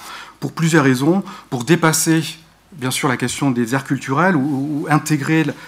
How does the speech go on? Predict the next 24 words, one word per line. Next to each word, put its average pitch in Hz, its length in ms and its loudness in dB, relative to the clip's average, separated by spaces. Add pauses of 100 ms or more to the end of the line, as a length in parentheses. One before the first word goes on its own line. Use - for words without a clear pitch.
(100)
la 120 100 -2
discussion 151 800 0
aire 139 160 -2
culturelle, 143 600 0
approche 135 400 0
synthétique 143 640 -2
et 117 60 -4
globale 131 460 0 (240)
du 120 160 -4
religieux 123 360 0
aujourd'hui, 120 580 -4 (840)
C'était 143 280 0
un 143 100 6
second 160 240 2
défi 151 240 4
pour 131 180 -2
moi 143 140 2
en 135 80 0
tant 123 100 -4
qu'historien 143 580 0 (280)
de 120 40 -2
travailler 131 380 0
sur 120 200 -4
l'ultra-contemporain, 147 1000 0